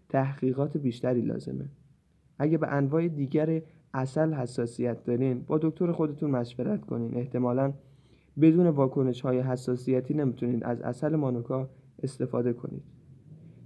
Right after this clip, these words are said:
نکات مهم در خرید عسل مانوکا.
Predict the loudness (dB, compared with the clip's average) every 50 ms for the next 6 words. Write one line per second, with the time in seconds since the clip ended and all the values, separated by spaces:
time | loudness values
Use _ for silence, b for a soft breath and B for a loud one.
0 | -4 2 4 4 4 4 4 2 4 4 4 4 4 4 4 4 2 2 0 0
1 | 0 2 2 2 2 2 2 0 0 0 2 2 2 2 2 0 -2 -4 -4 -6
2 | -8 -8